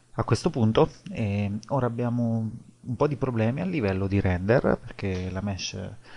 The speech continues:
risulta invisibile. Questo probabilmente perché in seguito al troppo smoothing e al tiramento delle fibre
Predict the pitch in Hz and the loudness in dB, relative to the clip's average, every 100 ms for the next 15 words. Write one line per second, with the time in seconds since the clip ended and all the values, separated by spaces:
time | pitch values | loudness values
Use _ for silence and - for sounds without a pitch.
0 | - - - _ - 107 117 101 107 127 | -18 -20 -20 _ -10 -6 -2 2 2 2
1 | 147 104 101 110 117 180 139 120 117 139 | 0 -2 2 2 2 0 0 0 0 0
2 | 117 - - 117 104 110 107 104 101 - | -4 -6 -4 -4 -2 -2 -2 -2 -4 -2
3 | 117 - 110 110 110 110 110 101 98 95 | -4 -2 0 2 2 2 0 -2 2 2
4 | 92 92 90 90 90 - - - - - | 2 0 -2 -4 -6 -10 -16 -14 -18 -18
5 | - - 135 117 117 113 110 107 107 110 | -4 0 4 4 4 2 0 2 2 0
6 | 120 127 104 117 | -2 -2 0 0